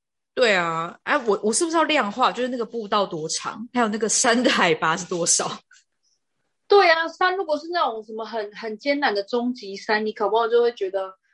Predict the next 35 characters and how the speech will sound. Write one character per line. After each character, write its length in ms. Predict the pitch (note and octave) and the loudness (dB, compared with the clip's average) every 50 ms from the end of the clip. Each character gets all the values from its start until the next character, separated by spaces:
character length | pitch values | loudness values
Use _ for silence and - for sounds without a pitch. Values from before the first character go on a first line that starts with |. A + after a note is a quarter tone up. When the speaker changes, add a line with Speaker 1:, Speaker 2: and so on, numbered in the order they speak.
| _ _ | _ _
Speaker 2:
很 240 | _ G3+ F#3+ F#3 F#3 | _ -6 -6 -2 0
累， 480 | G3+ A#3+ B3 G#3+ G3 F#3 F#3 F#3+ G3 - _ _ _ _ _ | 2 4 4 4 4 2 -2 -8 -14 -20 _ _ _ _ _
一 140 | B3+ A#3+ | -4 2
个 120 | B3 A#3+ A3+ | 4 6 6
月 140 | B3+ B3+ A#3 | 6 6 4
可 100 | G#3 G3+ | 2 0
能 140 | F#3+ F#3 | -4 -4
就 140 | F#3 A3 A3+ A3 - _ _ | -4 -4 -4 -4 -6 _ _
爬 200 | - - F#3 F3+ | -12 -10 -8 -8
那 180 | F#3+ G#3+ G#3+ G3 | -6 -6 -6 -6
一 80 | F3+ | -8
次， 220 | F3+ - - - G#3+ | -8 -10 -14 -16 -8
甚 140 | - A3+ A3+ | -6 -6 -4
至 60 | G#3+ | -4
是 100 | G#3+ A3+ | -4 -2
两 200 | G#3+ G3+ E3+ E3+ | -2 -2 -2 -2
三 200 | F3 - G3+ G3+ | -4 -8 -6 -2
个 80 | G3 G3 | 0 2
月 100 | G3+ G3 | 2 2
才 160 | - - F3 | 0 -6 -14
爬 220 | - - - E3+ | -12 -10 -10 -10
那 140 | E3 - - | -8 -8 -10
一 100 | - F#3 | -10 -12
次。 320 | - - - - - G#3+ - _ _ _ _ _ _ _ _ _ _ _ | -14 -18 -20 -20 -18 -20 -20 _ _ _ _ _ _ _ _ _ _ _
Speaker 1:
对 120 | F4 E4+ | -2 0
啊， 80 | D#4 C#4 | 0 0
我 80 | A#3 | 0
就 140 | G3 A#3 C4 | -2 -4 -6
是 60 | C4+ | -6
一 100 | - F#3+ | -8 -10
个 160 | F3+ G3 F#3 F3 | -4 -2 -2 0
月 220 | F#3 F#3+ F3 D#3 | 0 0 -2 -2
一 40 | D3+ | -4
次 280 | D3+ - - - E3+ | -6 -6 -6 -4 -2
啊。 280 | D#3+ D3 C#3 C3 C3 C#3 | -2 -2 -4 -6 -10 -14